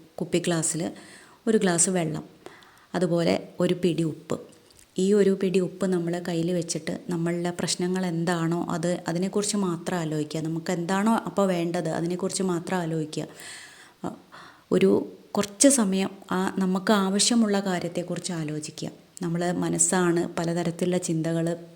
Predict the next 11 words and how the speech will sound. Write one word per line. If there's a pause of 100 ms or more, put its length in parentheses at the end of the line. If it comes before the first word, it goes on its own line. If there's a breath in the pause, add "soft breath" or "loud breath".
(600)
വന്നും
പോയും
വന്നും
പോയും
ഇരിക്കും. (560 loud breath)
അതിനെ
കു-,
അതിലൊന്നും (260)
നമ്മൾ (520)
പ്രത്യേകിച്ചൊന്നും (520)
അതിൽ